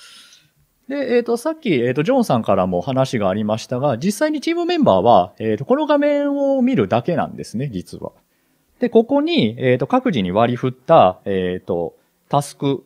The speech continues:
であったりだとか、時間みたいなものが全部表示されてると。で、えーと、各ユーザーがやるのは、えーと、ここに残り二時間って書いてあると思うんですけども、こ-、これがタスクが終わったらゼロにする。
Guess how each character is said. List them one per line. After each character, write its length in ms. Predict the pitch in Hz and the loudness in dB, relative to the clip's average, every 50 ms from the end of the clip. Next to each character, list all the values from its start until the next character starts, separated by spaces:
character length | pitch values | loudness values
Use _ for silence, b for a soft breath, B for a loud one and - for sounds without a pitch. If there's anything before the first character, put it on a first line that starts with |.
| _ _ | _ _
で 140 | 143 147 143 | -2 2 2
あ 40 | 151 | 2
っ 100 | 160 156 | 2 0
た 140 | - 98 92 | -2 -2 -2
り 60 | 92 | -2
だ 100 | 92 95 | -4 -6
と 140 | - 143 151 | -8 -8 -8
か、 320 | - - 277 233 131 101 101 | -6 -4 -2 -2 -2 -2 -6
時 180 | 101 127 156 | -8 -8 -2
間 240 | - 190 175 175 180 | 2 2 2 4 2
み 80 | 175 175 | 0 -2
た 160 | - 107 98 | -2 -2 -2
い 60 | 95 | -2
な 100 | 95 95 | -2 -2
も 140 | 98 113 143 | -2 -2 -2
の 120 | 165 190 | -2 -2
が 260 | 214 269 240 131 98 95 | 0 2 2 2 0 0
全 140 | 110 135 143 | -2 -2 -2
部 80 | 98 - | -2 -2
表 180 | - 87 87 87 | -2 -4 -4 -4
示 80 | 90 90 | -6 -8
さ 120 | - 90 80 | -8 -6 -8
れ 100 | 78 78 | -8 -8
て 100 | - 80 | -8 -10
る 120 | 76 - - | -10 -10 -14
と。 100 | - - _ b b b b b b b b b _ _ - | -18 -20 _ b b b b b b b b b _ _ -6
で、 280 | 233 269 269 262 247 - | -2 0 0 0 0 0
え 180 | 170 180 180 | 0 0 0
ー 20 | 175 | 0
と、 120 | 180 180 | -2 -2
各 280 | - 311 311 311 254 202 | -2 -2 -2 0 0 2
ユ 80 | 185 | 2
ー 40 | 175 | 2
ザ 80 | 170 165 | 2 2
ー 20 | 151 | 2
が 40 | |
や 80 | 151 160 | 2 2
る 120 | 165 165 | 2 0
の 100 | 120 92 | 0 2
は、 300 | 98 117 104 90 92 - _ _ _ - | 2 2 2 2 0 -4 _ _ _ -6
え 300 | 113 107 107 107 104 104 | -4 -2 -2 -2 -2 -4
ー 20 | |
と、 100 | - 117 | -6 -8
こ 120 | - 185 | -10 -8
こ 100 | - 247 | -4 -2
に 80 | 254 214 | 0 0
残 220 | 175 190 - 302 | 0 0 0 -2
り 120 | 311 233 135 | -2 0 0
二 160 | 120 147 196 | 2 0 0
時 140 | - 302 311 | -2 -4 -4
間 160 | - 214 120 | -2 -2 -2
っ 40 | 98 | -4
て 100 | - - | -4 -4
書 100 | - 117 | -2 -2
い 40 | 98 | -2
て 60 | - | -4
あ 40 | 80 | -6
る 60 | 76 | -8
と 60 | 80 | -8
思 120 | 85 82 82 | -10 -10 -10
う 20 | |
ん 20 | 80 | -12
で 60 | - | -14
す 80 | - | -16
け 80 | - - | -14 -12
ど 80 | 104 123 | -8 -6
も、 260 | 165 151 104 95 - _ | -6 -6 -6 -8 -10 _
こ-、 200 | _ _ 196 - _ _ _ _ _ | _ _ -20 -20 _ _ _ _ _
こ 100 | - 269 | -4 -4
れ 80 | 269 | -2
が 320 | 269 294 240 131 - - - | 2 2 4 4 2 0 -2
タ 100 | - 202 | -2 -4
ス 80 | 202 - | -2 -2
ク 120 | - 214 | 0 0
が 80 | 208 214 | 2 2
終 80 | 220 | 2
わ 100 | 226 220 | 0 -2
っ 20 | - | -2
た 120 | - 254 | -2 2
ら 260 | 254 190 104 90 - - _ _ 95 | 4 4 4 2 0 -4 _ _ 0
ゼ 140 | 98 135 | 2 2
ロ 100 | 165 - - | 2 2 0
に 80 | - | -4
す 140 | - - - | -8 -14 -18
る。 100 | - - | -20 -20